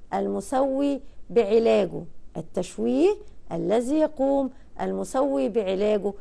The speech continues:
يكون ناتج من نقط. ناتج من إيه؟ ناتج من عدم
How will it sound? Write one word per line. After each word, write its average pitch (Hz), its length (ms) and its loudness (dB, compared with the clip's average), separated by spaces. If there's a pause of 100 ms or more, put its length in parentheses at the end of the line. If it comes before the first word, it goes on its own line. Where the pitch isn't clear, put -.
(240)
يكون 285 440 2
ناتج 269 440 0
من 233 380 2 (280)
نقط. 214 300 -2 (300)
ناتج 220 320 -2
من 214 160 -2
إيه؟ 214 280 0 (320)
ناتج 220 500 -2 (320)
من 185 200 -4
عدم 247 520 0